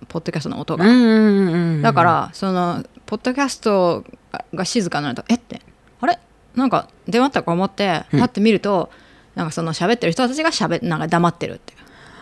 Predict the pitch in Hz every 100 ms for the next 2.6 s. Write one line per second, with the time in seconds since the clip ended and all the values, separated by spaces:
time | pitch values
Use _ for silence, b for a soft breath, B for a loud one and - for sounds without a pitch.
0 | B - 95 90 95 95 101 110 131 170
1 | 185 110 98 101 - 110 101 98 95 95
2 | 110 117 120 95 -